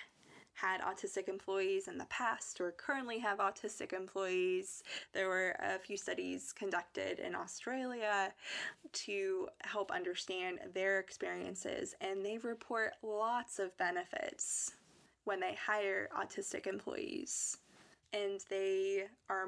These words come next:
more likely, at least sixty percent or seventy percent, are more likely to hire another autistic employee in the future, whether or not they already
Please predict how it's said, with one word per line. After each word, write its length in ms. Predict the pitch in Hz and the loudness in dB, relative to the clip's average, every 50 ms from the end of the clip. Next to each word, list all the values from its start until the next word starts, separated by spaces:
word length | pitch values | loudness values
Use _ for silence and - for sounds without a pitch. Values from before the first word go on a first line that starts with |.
| 190 196 196 | -2 -2 0
more 320 | 208 226 254 269 302 330 | 0 2 2 2 2 2
likely, 720 | 320 285 214 208 202 - - 196 196 196 202 208 220 240 - _ _ _ - - | 2 2 2 0 0 0 0 0 2 2 0 0 0 -2 -6 _ _ _ -4 -2
at 160 | 196 - 202 | -2 0 0
least 520 | 208 214 220 - - - - - - - | 0 -2 -2 -2 -2 -2 -2 -2 -4 -6
sixty 420 | - - - 220 214 - - 226 220 | -6 -2 -2 -2 -2 -2 -4 -4 -4
percent 380 | - 233 220 - 196 196 - - | -2 -4 -2 0 -2 -2 -2 -2
or 80 | 196 | -4
seventy 300 | 190 - 196 196 185 190 | -4 -2 -2 -2 -2 -2
percent, 440 | 202 - 208 202 - 196 185 180 - - - - - - - - | -2 -2 -4 0 2 2 2 2 0 -4 -10 -10 -10 -10 -8 -4
are 160 | - 196 196 196 196 196 | -2 -2 -2 -2 -2 0
more 260 | 208 214 220 220 220 | 0 2 4 4 4
likely 480 | 214 208 208 185 185 180 - 190 180 190 | 2 2 0 0 0 0 -2 -2 -2 -2
to 200 | 190 - - 208 | -2 -4 -6 -4
hire 640 | 202 - - - - - - - 190 190 185 185 - - | -4 -2 0 2 2 2 2 2 2 2 2 0 0 0
another 400 | - 196 190 185 180 175 175 175 - | 0 0 2 2 2 2 2 2 2
autistic 460 | 175 175 - - - - - - - | 0 -2 -4 -8 -8 -8 -6 -4 -4
employee 380 | - - - - - - - - | -4 -4 -2 -2 -2 -2 -2 -2
in 100 | - 220 | -4 -4
the 80 | 220 196 | -6 -4
future, 580 | - - - - - - - - - - - - - _ - - - - - - - - - - - - - - - - - - _ _ _ | -4 -4 -4 -2 -2 -2 0 0 0 -2 -2 -4 -10 _ -16 -14 -12 -12 -12 -12 -14 -16 -18 -18 -20 -20 -20 -20 -20 -20 -20 -20 _ _ _
whether 320 | 202 196 190 190 208 202 | 4 4 6 6 6 4
or 260 | 196 190 190 190 180 185 - - - | 4 4 4 2 0 -2 -6 -10 -6
not 480 | 202 196 190 190 185 190 196 196 - - | 0 4 4 6 6 4 2 0 -6 -6
they 100 | - 185 | -4 -2
already 300 | 185 185 185 185 214 220 | 0 0 0 0 -2 -4